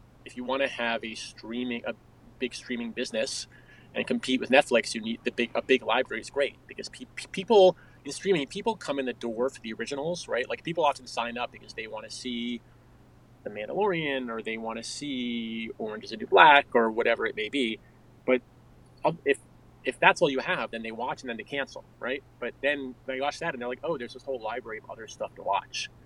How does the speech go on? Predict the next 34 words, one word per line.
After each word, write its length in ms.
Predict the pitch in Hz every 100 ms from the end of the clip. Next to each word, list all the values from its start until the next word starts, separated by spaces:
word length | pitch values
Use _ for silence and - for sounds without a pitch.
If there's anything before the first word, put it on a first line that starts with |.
| - - - - - -
Um, 400 | 107 98 95 98 -
and 160 | 107 -
Disney 280 | 123 120
wanted 260 | 113 104 104
a 60 | 101
really 240 | 107 101
big 140 | 101
library, 640 | 92 101 117 - 87 104 107
and 180 | 101 92
Fox 400 | 117 107 - -
gives 200 | 104 -
them 360 | 95 87 90 -
a 40 | -
significant 500 | 101 104 110 98 92
one 300 | 95 101 98
that 120 | 110 104
they 100 | 101
can 160 | 104
use 200 | 101 104
both 360 | - 123 123 - -
on 340 | 104 98 104
Disney 260 | - 113 120
Plus 460 | - 208 196 - - - - - - - - - -
and 260 | 120 117 117 -
where, 180 | 123
for 120 | 117 139
example, 440 | 123 170 165 123
they 140 | 123
have 160 | 120 127
The 80 | 139
Simpsons 460 | 220 214 104 -
now, 160 | 95 95
right? 240 | 101 147
They, 120 | -